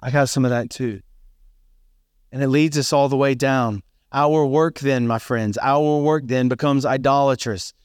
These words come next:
when we depend on something other than God. Genesis chapter twenty, God says, "I am the Lord your God. Have no other gods before me."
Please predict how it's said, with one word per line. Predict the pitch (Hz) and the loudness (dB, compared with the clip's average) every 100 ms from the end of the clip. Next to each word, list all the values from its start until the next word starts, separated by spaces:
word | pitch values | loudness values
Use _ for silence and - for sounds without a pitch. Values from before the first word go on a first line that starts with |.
| _ | _
when | 151 | 0
we | 151 139 | 2 0
depend | 131 160 156 151 | 0 0 2 2
on | 147 | 0
something | 135 156 135 143 139 143 | 0 0 0 0 0 0
other | 143 147 | 0 0
than | 135 139 135 | 0 2 2
God. | 123 127 123 110 107 _ _ _ _ _ _ _ _ _ _ _ _ _ _ _ _ _ _ _ _ _ _ _ _ _ - | 2 0 0 -2 -6 _ _ _ _ _ _ _ _ _ _ _ _ _ _ _ _ _ _ _ _ _ _ _ _ _ 0
Genesis | 151 151 143 | 0 0 0
chapter | 175 160 156 | 0 0 -2
twenty, | - 175 180 156 - _ - | -2 2 2 0 -6 _ -2
God | 151 151 | 0 0
says, | - 170 165 151 | 0 0 2 2
"I | 156 | 2
am | 165 | 2
the | 165 | 2
Lord | 151 160 165 | 2 2 2
your | 156 160 | 0 2
God. | 156 175 170 117 - | 2 4 2 -2 -2
Have | 160 160 | -2 0
no | 170 175 180 | 2 2 2
other | 170 | 2
gods | 156 165 165 147 | 2 2 0 -2
before | 151 - 185 175 | -4 0 0 0
me." | 113 | -2